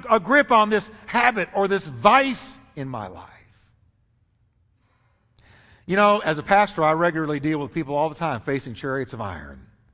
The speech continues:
You probably know a few yourself, and you may be facing a chariot of iron today. It's taunting you, it's mocking you, it's challenging you. "Let's see your God.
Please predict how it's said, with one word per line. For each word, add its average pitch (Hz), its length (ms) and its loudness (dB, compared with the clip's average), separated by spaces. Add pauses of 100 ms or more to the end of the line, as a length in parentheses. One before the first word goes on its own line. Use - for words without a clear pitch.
(720)
You 127 100 -10
probably 165 480 0
know 160 220 0
a 156 100 -4
few 170 200 -6
yourself, 180 720 -6 (280)
and 117 180 -6
you 123 520 -4 (460)
may 156 160 -2
be 151 120 -4
facing 139 380 -6
a 107 40 -12
chariot 131 340 -6
of 120 80 -8
iron 123 480 -6 (240)
today. 123 360 -4
It's 110 160 -12
taunting 165 420 -8
you, 107 100 -6
it's 107 140 -12
mocking 151 320 -8
you, 117 140 -8
it's - 100 -14
challenging 185 480 -10
you. 104 80 -10
"Let's 202 160 -12
see 233 140 -12
your 156 180 -8
God. 110 300 -6